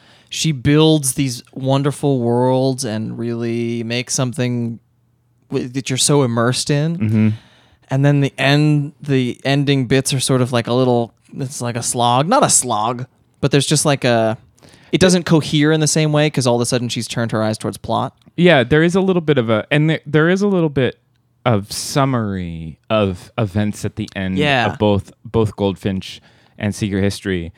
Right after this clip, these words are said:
Speaker 2: that this one doesn't have.
Speaker 1: No, this one is just like, "Okay, here we go."
Speaker 2: Yeah, and it really is, it, it does feel a little bit, and maybe this is, you know, I'm, I've been reading this with sort of the eye to, like, what went wrong here? Like, why,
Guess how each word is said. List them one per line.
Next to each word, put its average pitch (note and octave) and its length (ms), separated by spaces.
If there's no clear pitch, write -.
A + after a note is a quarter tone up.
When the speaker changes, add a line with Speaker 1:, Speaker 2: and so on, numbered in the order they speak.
Speaker 2:
that G#2+ 160
this F3 180
one D3 100
doesn't G2 220
have. F2 420
Speaker 1:
No, C#3 280
this E3+ 240
one E3 120
is C#3 80
just - 280
like, A#2+ 400
"Okay, F3 400
here D#3+ 180
we D#3 80
go." D3+ 380
Speaker 2:
Yeah, A2 320
and C3 140
it C3 40
really D3 340
is, C3+ 320
it, C3 240
it C3+ 120
does E3+ 240
feel C#3+ 300
a - 20
little D#3 220
bit, G2 240
and A#2+ 160
maybe G#3 240
this C#3+ 300
is, A#2+ 340
you C3 120
know, A#2+ 240
I'm, B2+ 240
I've B2 160
been A#2 160
reading D#3 220
this G2+ 140
with A2 120
sort B2 180
of G#2+ 120
the G#2 120
eye G2+ 320
to, A#2 120
like, G2 220
what F3+ 180
went G#3 180
wrong G3 320
here? F2+ 220
Like, F2+ 120
why, E3 480